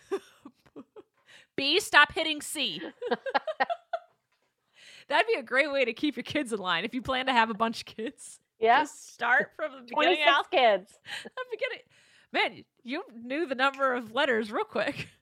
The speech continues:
Speaker 1: <laughs> I'd have to
Speaker 2: The
Speaker 1: sit there and do
Speaker 2: alphabet.
Speaker 1: the alphabet on my <laughs> fingers.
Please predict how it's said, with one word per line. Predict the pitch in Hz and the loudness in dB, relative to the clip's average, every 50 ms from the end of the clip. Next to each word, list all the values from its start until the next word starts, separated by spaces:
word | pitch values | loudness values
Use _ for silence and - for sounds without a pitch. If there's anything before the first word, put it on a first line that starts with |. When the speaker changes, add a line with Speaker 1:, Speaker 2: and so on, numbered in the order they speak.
| _ _ _ | _ _ _
Speaker 1:
<laughs> | _ - - - - - | _ -20 -20 -10 -2 2
I'd | 311 381 370 | 2 4 6
have | 381 359 269 | 4 2 2
to | 302 | -2
Speaker 2:
The | 269 | 0
Speaker 1:
sit | - 233 220 214 - | 4 4 6 6 6
there | - - - 196 175 | 6 6 8 8 6
and | 170 349 349 | 4 2 -2
do | |
Speaker 2:
alphabet. | |
Speaker 1:
the | 349 302 - | -2 4 6
alphabet | 294 302 370 359 440 254 277 294 277 269 | 8 8 8 4 0 0 4 4 6 6
on | 294 302 311 | 6 6 6
my | 320 320 | 4 2
<laughs> | - - - 440 - - - - _ 359 359 339 - - - _ _ _ _ _ _ _ _ - 220 - _ _ _ | 2 0 -2 -4 -6 -6 -12 -12 _ -8 -8 -8 -8 -14 -20 _ _ _ _ _ _ _ _ -16 -16 -16 _ _ _
fingers. | 403 - - - | -2 -2 -2 -2